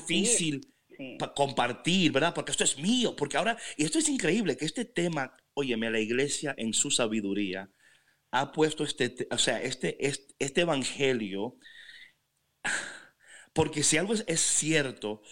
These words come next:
Speaker 1: que ahora todo el mundo está escondiendo la pizza, ¿verdad? <laughs> Todo el mundo.
Speaker 2: <laughs> Oye, pues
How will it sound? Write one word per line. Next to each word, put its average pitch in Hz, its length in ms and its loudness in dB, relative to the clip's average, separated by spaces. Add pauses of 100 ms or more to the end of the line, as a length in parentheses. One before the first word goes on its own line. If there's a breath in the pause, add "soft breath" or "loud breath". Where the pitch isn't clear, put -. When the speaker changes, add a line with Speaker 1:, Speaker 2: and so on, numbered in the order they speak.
(180 loud breath)
Speaker 1:
que 143 120 4
ahora 185 280 4
todo 175 200 -2
el 160 60 -4
mundo 190 360 -4
está - 500 -2
escondiendo 131 680 -2
la 117 160 -2
pizza, - 420 -10 (120)
¿verdad? 123 300 2
<laughs> - 100 -8
Todo 180 120 6
el 175 100 2
mundo. 170 420 0
Speaker 2:
<laughs> 226 720 -2
Oye, 226 360 -2
pues 269 140 -2